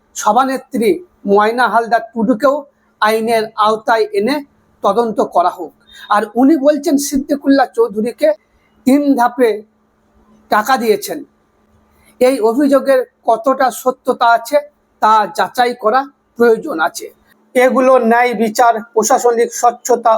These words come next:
ও গণতন্ত্রের ভিত্তিকে প্রশ্নবিদ্ধ করে। এমন কাজ জন অবস্থার ক্ষয় ঘটায়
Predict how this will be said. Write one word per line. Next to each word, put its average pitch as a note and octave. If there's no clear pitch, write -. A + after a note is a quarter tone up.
ও A3+
গণতন্ত্রের G#3+
ভিত্তিকে -
প্রশ্নবিদ্ধ G#3+
করে। F#3
এমন A#3+
কাজ A3+
জন A3
অবস্থার A3
ক্ষয় A3+
ঘটায় A3